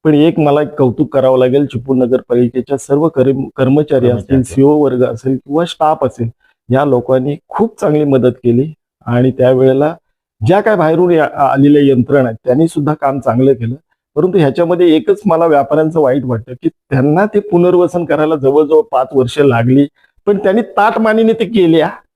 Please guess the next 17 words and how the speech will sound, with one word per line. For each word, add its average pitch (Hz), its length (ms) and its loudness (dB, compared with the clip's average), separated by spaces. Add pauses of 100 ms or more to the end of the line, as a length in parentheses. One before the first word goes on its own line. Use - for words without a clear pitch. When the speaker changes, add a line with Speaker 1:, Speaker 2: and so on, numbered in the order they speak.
Speaker 1:
ताटमानीने 196 760 -2
कोणाकडेही 196 580 0
हात 175 300 0
न 180 100 4
Speaker 2:
कोकणी 185 220 0
Speaker 1:
पसरता, 165 400 0
Speaker 2:
माणूस 165 160 0
काही 156 180 -4
झुकत 120 300 -4
नाही. 95 160 -10
Speaker 1:
हात 190 360 0
न 202 180 2
पसरता 185 460 0
त्यांनी 175 240 0
ते 190 100 0
उभं 165 320 2
केलं. 160 300 0